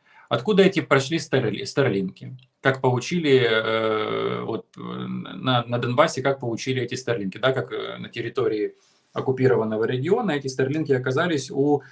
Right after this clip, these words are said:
э, российских, э, вооружённых там формирований, у российской армии. Они попали туда из одной страны, арабской страны, скажу так, Персидского залива.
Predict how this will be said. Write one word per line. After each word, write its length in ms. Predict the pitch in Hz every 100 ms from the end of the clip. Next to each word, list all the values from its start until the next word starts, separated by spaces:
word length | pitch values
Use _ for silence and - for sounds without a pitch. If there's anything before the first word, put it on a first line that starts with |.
| - -
э, 320 | 120 120 117 120
российских, 640 | 120 151 139 - 123 -
э, 1080 | 113 110 110 120 120 127 135 - - - -
вооружённых 540 | 110 120 110 135 127 -
там 140 | 110
формирований, 560 | 110 113 123 151 156 131
у 40 |
российской 420 | 104 - 123 110 -
армии. 300 | 95 - _ _ _ _ _
Они 200 | 156 247
попали 360 | 208 190 196 185
туда 300 | 139 139 165
из 220 | - 127
одной 520 | 135 151 190 202 208 _ _
страны, 720 | - - 143 131 110 104 123 -
арабской 440 | 131 170 - 139
страны, 580 | 127 127 117 107 104 - _ _ _
скажу 300 | - 147 131
так, 200 | 131 110
Персидского 560 | 143 127 185 - 156 135
залива. 520 | 123 101 98 -